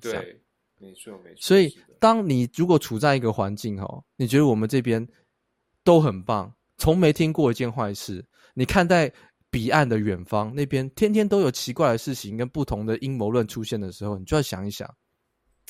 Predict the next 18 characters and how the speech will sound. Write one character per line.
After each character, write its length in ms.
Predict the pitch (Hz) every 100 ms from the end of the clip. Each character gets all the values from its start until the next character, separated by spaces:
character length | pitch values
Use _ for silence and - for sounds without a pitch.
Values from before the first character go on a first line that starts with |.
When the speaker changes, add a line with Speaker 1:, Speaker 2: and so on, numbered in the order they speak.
| - _ _
Speaker 2:
There's 200 | 110 -
probably 360 | 123 117 104
something 360 | - 101 98 82
wrong， 320 | 82 85 76 _ _ _ _ _ _ _
是 160 | _ 95
不 100 | 90
是？ 240 | - - _ _ _ _ _
Speaker 1:
也 140 | 123
许 140 | 160 170
你 140 | 113
就 140 | 104 127
只 140 | 98
适 180 | - 110
合 140 | 95
待 180 | 90 92
在 140 | 95 90
那 120 | 87
里。 240 | - -